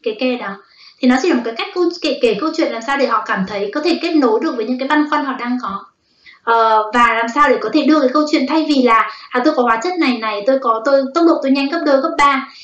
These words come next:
thì thực ra nó là một câu chuyện gián tiếp nói về fun-, ờ, vẫn nói gián tiếp về functional và efficacy, nhưng mà nó nói đến cái, cái, cái con người, cái, cái, cái, cái nỗi đau,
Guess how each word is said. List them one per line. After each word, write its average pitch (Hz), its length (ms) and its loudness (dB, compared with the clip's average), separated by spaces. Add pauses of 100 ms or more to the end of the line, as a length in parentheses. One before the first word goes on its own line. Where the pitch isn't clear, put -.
(160)
thì 262 140 4
thực 262 100 6
ra 294 120 2
nó 311 60 0
là 302 60 2
một 320 120 -2
câu 285 180 -2
chuyện 247 160 -10
gián 214 200 -8
tiếp 339 160 0
nói 220 260 0
về 262 280 0
fun-, 262 200 -2
ờ, 240 160 -8 (100)
vẫn 320 200 2
nói 254 280 2
gián 254 240 -6
tiếp 349 100 -2
về 311 180 -2
functional 233 460 -6
và 208 60 -6
efficacy, 254 640 -6 (240)
nhưng 311 140 2
mà 285 60 4
nó 233 140 2
nói 226 260 2
đến 247 260 0
cái, 233 360 -2 (240)
cái, 226 180 -8
cái 254 160 0
con 311 160 4
người, 262 220 4 (120)
cái, 220 160 -8
cái, 226 200 -8 (460)
cái, 233 220 -6
cái 247 100 -4
nỗi 285 180 2
đau, 285 440 0